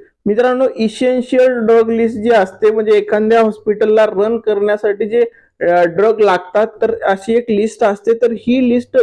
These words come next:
इयरमध्ये, अ, किती वर्षानंतर अपडेट केली जाते? तर मित्रांनो, per two year नुसार काय केलं जातं, इसेन्शियल ड्रग लिस्ट ही अपडेट केली जाते म्हणून करेक्ट आन्सर असणार आहे.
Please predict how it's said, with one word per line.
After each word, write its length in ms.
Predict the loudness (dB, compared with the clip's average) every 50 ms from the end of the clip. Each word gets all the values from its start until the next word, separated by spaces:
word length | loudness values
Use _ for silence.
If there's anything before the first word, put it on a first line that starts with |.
| 0
इयरमध्ये, 560 | 0 0 2 2 2 2 0 -2 0 2 2 0 0 -2 -10 -20 _ _ _ -4
अ, 200 | 0 0 0 0
किती 340 | 0 -2 -6 -6 -2 0 2
वर्षानंतर 680 | 2 2 2 2 0 -2 0 0 0 0 0 0 0
अपडेट 440 | 0 0 0 0 0 0 -2 -2 -2 -2
केली 180 | -2 0 2 2
जाते? 240 | 2 2 0 -2
तर 200 | -4 -2 -2 -2
मित्रांनो, 440 | 0 -2 -2 -2 -2 -2 0 -2 -2 -4 _ _ 0
per 100 | 2 2
two 340 | 2 0 -4 -4 -2 0 0
year 320 | 2 2 2 2 2 2
नुसार 560 | 0 0 0 0 0 0 0 0 0 0 0 0
काय 220 | 0 0 0 2
केलं 320 | 2 2 2 2 2 0
जातं, 200 | 0 0 0 0 0 -2 -8 _ _ _ -4
इसेन्शियल 760 | -4 -4 -2 0 0 2 2 0 0 2 2 2 2 2 0
ड्रग 200 | 2 2 2 2
लिस्ट 280 | 0 0 -2 -2 -2 -2
ही 300 | 0 0 0 -2 -4 -10 _ _ _ _ _ -4
अपडेट 560 | -2 -2 0 -2 0 0 2 0 2 0 -2
केली 200 | 0 2 4 4
जाते 220 | 4 2 0 -2
म्हणून 260 | 0 0 0 -2 -2
करेक्ट 420 | -2 0 0 2 2 2 0 0 0
आन्सर 320 | -2 -2 -2 0 0 0
असणार 360 | 0 0 0 -2 -2 -2 -2
आहे. 80 | -4 -6